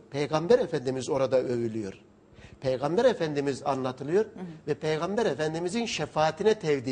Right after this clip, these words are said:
Speaker 1: ediliyor. "Ya Resulallah, ona şefaat eyle." Onun iyilikleri, onun güzellikleri,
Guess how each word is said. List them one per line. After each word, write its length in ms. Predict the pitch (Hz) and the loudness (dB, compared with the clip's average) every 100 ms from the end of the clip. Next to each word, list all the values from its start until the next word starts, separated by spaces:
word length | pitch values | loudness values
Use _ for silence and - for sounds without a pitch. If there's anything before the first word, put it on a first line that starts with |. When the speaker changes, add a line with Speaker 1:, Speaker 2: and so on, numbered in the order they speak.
| 127 | -2
Speaker 1:
ediliyor. 420 | 120 120 113 98 - - _ _ _ _ - - | -2 -6 -8 -10 -14 -20 _ _ _ _ -20 -4
"Ya 180 | 143 143 | 2 2
Resulallah, 580 | 135 147 139 135 127 117 - - - | 2 0 2 2 2 -4 -10 -6 0
ona 220 | 175 180 | 2 2
şefaat 560 | - 151 113 147 165 | 0 -2 2 2 2
eyle." 320 | 156 135 123 113 - | 0 0 -2 -4 -2
Onun 280 | 156 170 175 | 0 0 -2
iyilikleri, 640 | 147 143 147 147 147 151 | -2 -2 -4 -2 0 0
onun 380 | 156 147 151 139 | 0 0 0 -2
güzellikleri, 840 | 139 127 147 143 - 151 147 147 | -2 0 0 -2 -2 0 2 0